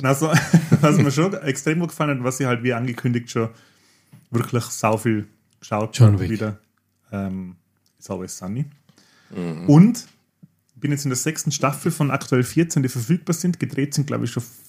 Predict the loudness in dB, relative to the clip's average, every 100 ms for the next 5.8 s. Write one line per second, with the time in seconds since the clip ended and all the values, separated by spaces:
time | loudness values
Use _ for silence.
0 | 0 0 0 -10 -18 -12 -8 -6 -4 -4
1 | -4 -6 -8 -12 -12 -10 -4 -2 -2 -8
2 | -12 -12 -14 -14 -14 -8 -4 -2 -2 0
3 | 0 2 0 0 2 4 4 4 2 0
4 | 2 2 2 0 0 -2 -2 -6 -4 -4
5 | -4 -4 -4 0 -2 0 0 0